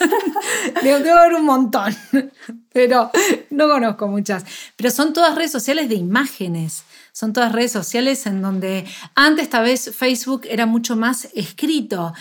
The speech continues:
pero hoy es mucho más lo que se ve, es algo rápido, em, que, que me, me, me llama la atención por la imagen, con lo cual rápidamente podemos entrar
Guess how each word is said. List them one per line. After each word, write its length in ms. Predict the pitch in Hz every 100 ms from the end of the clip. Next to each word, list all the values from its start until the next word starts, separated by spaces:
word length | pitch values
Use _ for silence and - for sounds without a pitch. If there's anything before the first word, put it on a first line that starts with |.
| - - -
pero 160 | 220
hoy 120 | 269
es 40 | 330
mucho 300 | 269 277 269
más 160 | 269
lo 180 | 262 269
que 120 | 269
se 260 | 202 - 190
ve, 440 | 220 277 202 226
es 280 | 226 - -
algo 320 | - 240 240 220
rápido, 800 | 220 254 233 302 320 330 339 349 - - - -
em, 760 | 233 214 202 196 185 180 175 175 _ _ _ _ _
que, 540 | - 220 202 208 196 _
que 480 | - 196 185 185 202 -
me, 280 | 214 208 208 -
me, 380 | 208 190 202 -
me 440 | 202 185 180 185
llama 320 | 170 285 285
la 80 | 285
atención 540 | 240 208 185 254 262
por 160 | 269 269
la 120 | 202
imagen, 680 | 175 202 277 - 190 165 165 - - - -
con 180 | 202
lo 200 | 196 196
cual 420 | 196 294 254 214 214 _
rápidamente 720 | - 226 254 269 254 240 240
podemos 420 | 233 220 226 233 -
entrar 580 | 185 180 220 226 240